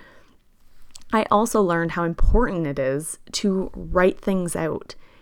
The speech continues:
If you're not gonna work with somebody to help you make this accelerated change, that's fine.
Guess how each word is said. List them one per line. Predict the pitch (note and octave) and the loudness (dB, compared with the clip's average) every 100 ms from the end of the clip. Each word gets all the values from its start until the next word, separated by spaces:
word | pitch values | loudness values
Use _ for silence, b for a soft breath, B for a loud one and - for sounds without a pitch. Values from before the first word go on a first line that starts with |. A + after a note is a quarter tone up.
| b b b _ _ - | b b b _ _ -6
If | - | 0
you're | A3 | 4
not | C4 | 4
gonna | B3 G#3 | 4 2
work | F3+ G3+ G3+ G3+ | 4 2 2 0
with | G3+ | -2
somebody | - F#3 F3+ F3+ F3+ | -2 -4 -2 0 0
to | |
help | E3+ E3+ E3 F#3 | -2 -4 -4 -4
you | F3 F3 | -2 0
make | E3+ D3+ | 0 -2
this | F#3 F3+ | -4 -4
accelerated | - - E3 E3 D#3+ D#3+ | -6 -2 0 0 0 -2
change, | D3 - D3+ F3 B3+ B3+ | -2 -6 -4 0 -2 -2
that's | C4+ B3+ | -6 -4
fine. | D#4+ D#4 B2+ | -4 -4 -4